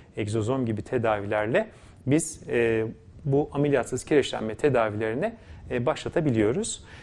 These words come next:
E, egzersiz de bu tedavilerin vazgeçilmez bir komponenti. Egzersizde mutlaka bu tedavileri eklemek gerekiyor. Bizim şimdi burada kliniğimizde bir hastamız var.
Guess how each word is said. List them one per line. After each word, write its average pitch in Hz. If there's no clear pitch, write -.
E, 120
egzersiz 175
de 139
bu 170
tedavilerin 127
vazgeçilmez 135
bir 165
komponenti. 110
Egzersizde 117
mutlaka 120
bu 127
tedavileri 117
eklemek 113
gerekiyor. 143
Bizim 190
şimdi 175
burada 139
kliniğimizde 131
bir 131
hastamız 120
var. 185